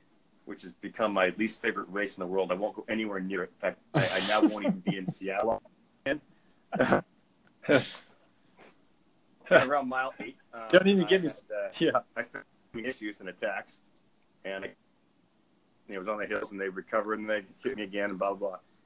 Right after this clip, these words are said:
Speaker 1: So he goes, "Yeah." He goes, "This, this thing started manifesting during the Seattle Half Marathon, right?" And he goes,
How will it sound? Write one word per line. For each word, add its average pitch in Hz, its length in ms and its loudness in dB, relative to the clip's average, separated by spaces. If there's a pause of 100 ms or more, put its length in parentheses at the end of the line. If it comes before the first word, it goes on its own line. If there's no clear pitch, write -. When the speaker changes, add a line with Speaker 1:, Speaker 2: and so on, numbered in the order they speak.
(380)
Speaker 1:
So - 140 -6
he 147 40 2
goes, 143 140 2
"Yeah." 175 200 12
He 135 60 2
goes, 127 160 -2
"This, 165 240 -6 (180)
this 131 180 -6
thing 165 200 -6
started 156 320 -2
manifesting 135 760 -4
during 127 160 -2
the 120 60 -4
Seattle 123 300 -2
Half 113 160 -6
Marathon, 123 380 -4
right?" 101 180 -6 (500)
And - 100 -14 (2250)
he 147 40 -2
goes, 143 260 -2